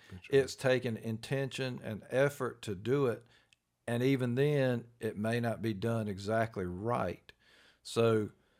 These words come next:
Speaker 2: that underscores the importance of having inclusive teams,
Speaker 1: Mm-hmm.
Speaker 2: inclusive workforces,
Speaker 1: Mm-hmm.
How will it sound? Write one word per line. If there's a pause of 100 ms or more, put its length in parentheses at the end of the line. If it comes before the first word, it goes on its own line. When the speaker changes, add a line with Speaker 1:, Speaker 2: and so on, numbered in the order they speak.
(440)
Speaker 2:
that
underscores
the
importance
of
having
inclusive
teams,
Speaker 1:
Mm-hmm. (380)
Speaker 2:
inclusive
workforces,
Speaker 1:
Mm-hmm.